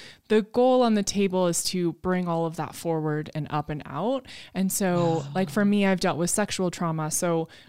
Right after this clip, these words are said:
Speaker 1: I used a
Speaker 2: Mm-hmm.
Speaker 1: pillow and was, like, punching it and screaming and saying all the things that I didn't, didn't get to say to the person who
Speaker 2: Oh.
Speaker 1: held me down and
Speaker 2: Wow.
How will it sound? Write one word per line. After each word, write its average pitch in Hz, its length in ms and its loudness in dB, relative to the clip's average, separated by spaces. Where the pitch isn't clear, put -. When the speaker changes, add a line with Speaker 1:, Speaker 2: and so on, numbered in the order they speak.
Speaker 1:
I 180 60 0
used 185 340 0
a 185 40 -2
Speaker 2:
Mm-hmm. - 100 -4
Speaker 1:
pillow 196 360 2
and 165 120 -2
was, 165 100 -4
like, 165 200 -4
punching 196 420 -2
it 165 160 -4
and 165 100 -4
screaming 190 560 0
and 160 140 -4
saying 190 260 0
all 185 120 0
the 175 100 0
things 175 300 -4
that 170 100 -2
I 170 80 0
didn't, 170 480 -8
didn't 180 220 2
get 185 100 -4
to 175 100 -8
say 175 280 0
to 160 60 0
the 160 60 -2
person 180 360 0
who 175 100 2
Speaker 2:
Oh. 170 60 0
Speaker 1:
held 175 240 -2
me 185 100 -2
down 175 420 2
and 147 120 0
Speaker 2:
Wow. 143 60 -6